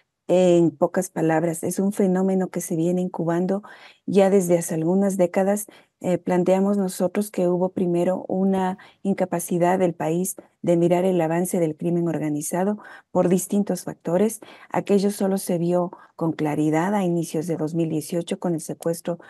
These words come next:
de un equipo periodístico de Diario El Comercio que cubría, eh, una, una explosión de violencia en el norte de la, del país, de provincia de Esmeraldas. Eh, entonces fue visible que algo había ocurrido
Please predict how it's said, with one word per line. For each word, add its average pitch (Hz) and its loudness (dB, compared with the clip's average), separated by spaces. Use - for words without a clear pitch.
de 196 0
un 190 4
equipo 185 -2
periodístico 170 -2
de 156 2
Diario 156 0
El 143 -8
Comercio 147 -4
que 170 -2
cubría, 160 0
eh, 165 -2
una, 165 0
una 170 0
explosión 160 -4
de 165 4
violencia 160 0
en 151 0
el 139 2
norte 143 -2
de 151 0
la, 135 -4
del 156 -2
país, 151 -2
de 143 -6
provincia 147 -2
de 135 -6
Esmeraldas. 123 -6
Eh, 180 -2
entonces 196 2
fue 208 2
visible 180 0
que 165 -4
algo 170 2
había 160 2
ocurrido 151 -2